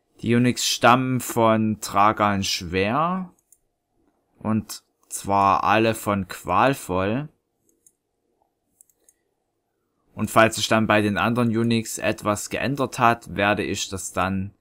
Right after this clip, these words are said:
an der entsprechenden Stelle noch vermerken. Ähm, als letztes würde ich jetzt mal noch den Kriegsherrenhammer aufmachen.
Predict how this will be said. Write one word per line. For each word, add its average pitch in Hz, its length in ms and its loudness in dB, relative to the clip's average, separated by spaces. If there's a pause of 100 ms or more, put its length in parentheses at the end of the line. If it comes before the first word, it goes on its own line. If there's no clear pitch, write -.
(220)
an 92 280 -6
der 92 340 0
entsprechenden 90 640 -6
Stelle 98 540 -4
noch 90 220 -4
vermerken. 90 1000 -4 (1300)
Ähm, 98 520 0
als 92 220 -6
letztes 110 440 -4
würde 110 240 -2
ich 85 160 -6
jetzt 104 200 -8
mal 101 160 0
noch 101 100 -4
den 90 160 -8
Kriegsherrenhammer 127 880 -2
aufmachen. 117 680 0